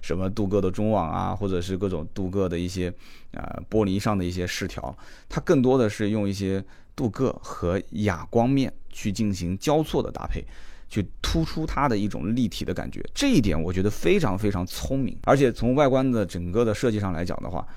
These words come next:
时尚度啊，包括运动感其实也都有。那么入门版本它配的是十八的轮毂，那么这个高配版就是豪锐型，它配备的就是像十九寸的枪灰色的轮毂，而且整个的视觉效果更加的运动感，而且更有档次。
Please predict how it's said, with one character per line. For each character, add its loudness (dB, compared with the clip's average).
时 -2
尚 4
度 -2
啊， 0
包 4
括 2
运 4
动 2
感 -6
其 -4
实 0
也 0
都 2
有。 -2
那 2
么 4
入 6
门 4
版 4
本 0
它 -6
配 2
的 0
是 -2
十 -2
八 2
的 2
轮 0
毂， -6
那 6
么 6
这 4
个 6
高 8
配 10
版 4
就 2
是 0
豪 4
锐 10
型， -2
它 8
配 8
备 6
的 2
就 0
是 -2
像 0
十 0
九 2
寸 2
的 -2
枪 0
灰 4
色 2
的 0
轮 0
毂， -2
而 6
且 4
整 4
个 8
的 4
视 0
觉 4
效 4
果 0
更 4
加 4
的 4
运 4
动 4
感， -2
而 -2
且 -4
更 -2
有 0
档 -2
次。 -6